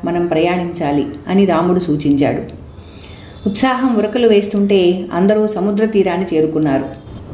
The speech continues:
లంకలో రావణుడు మంత్రులతో సమావేశమయ్యాడు. వానరులను ఎదుర్కొని లంకను కాపాడుకోవడానికి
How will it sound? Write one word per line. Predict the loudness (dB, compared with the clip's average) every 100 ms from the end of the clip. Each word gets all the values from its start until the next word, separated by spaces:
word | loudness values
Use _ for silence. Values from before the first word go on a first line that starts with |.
| 2
లంకలో | 2 2 0 2 2
రావణుడు | 0 0 0 0 2 0
మంత్రులతో | 0 2 2 2 2 2
సమావేశమయ్యాడు. | 2 -2 0 0 -2 0 0 2 0 -4 -12 -18 -20 -20 -20 -6
వానరులను | -2 0 2 2 4 4
ఎదుర్కొని | 2 0 2 4
లంకను | 4 2 0 0
కాపాడుకోవడానికి | -2 -2 0 0 0 -2 -2 -4 -4 -2 0 -2